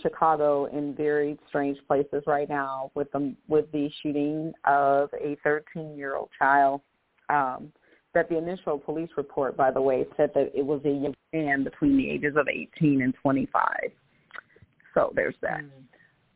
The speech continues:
Speaker 1: I think <laughs> going to this next week, we wanna stay informed, but we wanna be mindful. We, we really wanna consume, consume things that help us, not hurt us.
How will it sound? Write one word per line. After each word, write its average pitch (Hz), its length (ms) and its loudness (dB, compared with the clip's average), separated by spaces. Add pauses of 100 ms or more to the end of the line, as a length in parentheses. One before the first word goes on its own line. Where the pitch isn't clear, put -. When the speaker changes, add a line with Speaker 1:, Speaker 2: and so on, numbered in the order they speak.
(120)
Speaker 1:
I 196 260 2
think 196 280 -8 (260)
<laughs> 202 220 -2
going 214 340 -2
to 202 80 -14
this 175 200 -10
next 156 380 -10
week, 147 240 -10 (460)
we 196 100 0
wanna 254 300 0 (100)
stay 180 200 2
informed, 151 560 2
but 143 120 2
we 151 140 0
wanna 147 260 -2
be 135 160 -2
mindful. 131 880 0
We, 165 300 0 (100)
we 165 120 2
really 196 280 2
wanna 165 280 0
consume, 156 600 -4 (160)
consume 160 540 -2
things 143 420 -2
that - 160 2
help 151 320 -4
us, 311 160 2 (680)
not 151 180 4 (120)
hurt 131 220 -8
us. - 140 -8